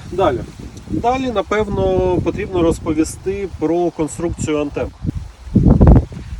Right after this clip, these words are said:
Найголовнішому в ребі, е, є антенна. Я хотів би розповісти про нашу антенну. Ось, нам допомогли її зробити,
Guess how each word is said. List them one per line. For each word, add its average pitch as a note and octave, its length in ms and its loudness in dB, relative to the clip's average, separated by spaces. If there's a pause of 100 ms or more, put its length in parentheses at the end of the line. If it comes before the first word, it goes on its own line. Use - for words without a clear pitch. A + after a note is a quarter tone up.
Найголовнішому A#3 760 -4
в G3 60 -6
ребі, A#3 300 0 (240)
е, C3 160 2 (340)
є G#3 200 -4 (120)
антенна. D3 400 -8 (840)
Я F4 120 -8
хотів F3+ 460 -4
би D3+ 300 -10
розповісти - 760 -10
про D3+ 140 -12
нашу F#3 320 -10
антенну. A#2+ 280 -16 (840)
Ось, B2 280 -12 (180)
нам F#3 200 -6
допомогли F3+ 600 -2
її E3+ 580 -4
зробити, D#3 640 -2